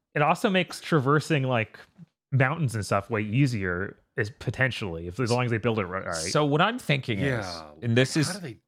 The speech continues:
Speaker 3: terrain design around that?
Speaker 2: Right. Like,
Speaker 1: Yeah.
Speaker 2: I'm thinking this is just a,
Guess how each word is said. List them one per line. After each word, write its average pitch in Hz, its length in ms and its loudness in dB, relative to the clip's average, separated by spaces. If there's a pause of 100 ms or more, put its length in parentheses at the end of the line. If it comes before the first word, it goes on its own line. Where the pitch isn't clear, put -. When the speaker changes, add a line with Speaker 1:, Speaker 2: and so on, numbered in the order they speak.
(120)
Speaker 3:
terrain 151 480 2
design 98 380 -6
around 80 300 -14
that? - 80 -12 (160)
Speaker 2:
Right. 156 360 2
Like, 143 200 4
Speaker 1:
Yeah. 123 120 2
Speaker 2:
I'm 190 180 0
thinking 120 520 0
this 147 240 2
is 151 120 2
just 143 360 0
a, 120 340 2